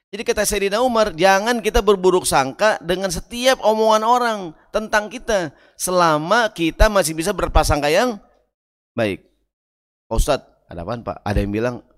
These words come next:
"Antum jelek, Tat." "Ini kali, em, em,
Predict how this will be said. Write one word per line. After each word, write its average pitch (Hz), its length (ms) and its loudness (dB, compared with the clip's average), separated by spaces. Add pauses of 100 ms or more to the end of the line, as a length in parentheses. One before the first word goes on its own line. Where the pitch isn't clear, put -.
(180)
"Antum 101 240 -10
jelek, 101 320 -8
Tat." - 160 -6 (1300)
"Ini 87 80 -8
kali, 92 320 -6
em, 80 320 -8
em, 85 480 -10